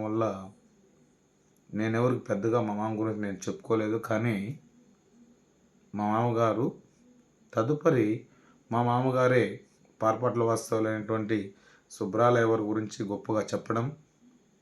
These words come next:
తర్వాత ఆయనతో నేను కలవడం, ఆయన దగ్గర ఇంకా ఎన్నో నేర్చుకోవడం.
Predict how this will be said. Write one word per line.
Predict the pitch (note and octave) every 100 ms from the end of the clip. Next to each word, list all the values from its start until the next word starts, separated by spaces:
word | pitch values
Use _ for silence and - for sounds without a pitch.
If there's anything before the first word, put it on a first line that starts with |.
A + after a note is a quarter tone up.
| _ _ _ -
తర్వాత | G#2 G#2+ A#2 A#2 A#2+ G#2
ఆయనతో | A2 A#2 A2+ A2+
నేను | G#2 -
కలవడం, | A2 A2+ A#2+ C#3 F#3 - _ _ _ _ _ _ _ _
ఆయన | G#2+ B2+ B2 B2
దగ్గర | A#2+ C3 A#2
ఇంకా | - C3+ A2+ B2 - _ _ _ _ _ _ _ _ _
ఎన్నో | - A#2+ C3+ A#2
నేర్చుకోవడం. | A2+ A2 - A#2 A2+